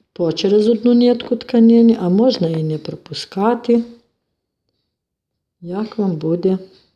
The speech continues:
потрібно. Виконується по двох рядочках. Перше вколювання голки на три нитки тканини,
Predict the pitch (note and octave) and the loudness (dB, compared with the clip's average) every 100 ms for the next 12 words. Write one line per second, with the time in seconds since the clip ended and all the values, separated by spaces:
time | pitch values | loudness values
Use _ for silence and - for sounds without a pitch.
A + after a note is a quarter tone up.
0 | _ _ _ _ G#3 - F3 D3 C#3+ D3 | _ _ _ _ -20 -10 -6 -4 -4 -8
1 | D3 C#3+ _ _ _ _ _ _ _ _ | -10 -12 _ _ _ _ _ _ _ _
2 | _ _ _ _ _ _ _ _ _ _ | _ _ _ _ _ _ _ _ _ _
3 | _ _ _ _ - F#3+ A3+ A#3 A#3 A3+ | _ _ _ _ -10 -4 0 4 6 4
4 | A3+ - A3+ G#3+ G#3+ - _ _ _ _ | 2 -4 -2 0 -2 -8 _ _ _ _
5 | _ - F3+ F3 F3 G3 A3+ - - _ | _ -8 -6 -2 0 0 -2 -6 -18 _
6 | _ G3 G3+ F#3 E3+ D3+ - - E3 - | _ -4 -2 0 0 -2 -6 -12 -14 -16
7 | _ _ _ _ _ _ _ _ _ _ | _ _ _ _ _ _ _ _ _ _
8 | _ _ _ _ G3 F3+ E3 E3+ - - | _ _ _ _ -4 -2 -2 -4 -4 -6
9 | - D#3+ D#3 - E3 D#3+ D#3 D#3 D#3 D#3 | -4 -6 -6 -6 -2 0 -2 -2 -2 -4
10 | D#3+ D3+ D#3 D3+ D3+ - - D3+ - _ | -6 -6 -4 -6 -8 -12 -10 -12 -14 _
11 | _ _ _ - F3+ F3 - F3+ F3 E3+ | _ _ _ -18 -12 -10 -4 0 0 -2
12 | - - - - C#3+ C#3+ C#3+ D#3 G#3 D#4+ | -6 -12 -14 -10 -8 -6 -4 0 0 0